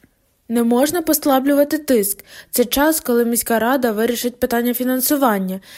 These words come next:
Якщо ми не діятимемо просто зараз,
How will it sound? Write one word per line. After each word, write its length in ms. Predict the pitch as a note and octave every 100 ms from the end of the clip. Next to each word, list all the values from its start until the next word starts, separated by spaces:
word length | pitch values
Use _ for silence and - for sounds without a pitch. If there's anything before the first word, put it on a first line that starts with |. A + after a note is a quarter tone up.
| -
Якщо 320 | - A3+ B3+ A#3+
ми 120 | A#3
не 140 | G#3+
діятимемо 800 | G3 G#3 C#4+ D#4+ D#4+ A3 G3+ G3+
просто 440 | G3 A3 A3+ - G3+
зараз, 440 | F#3+ A#3+ D4+ -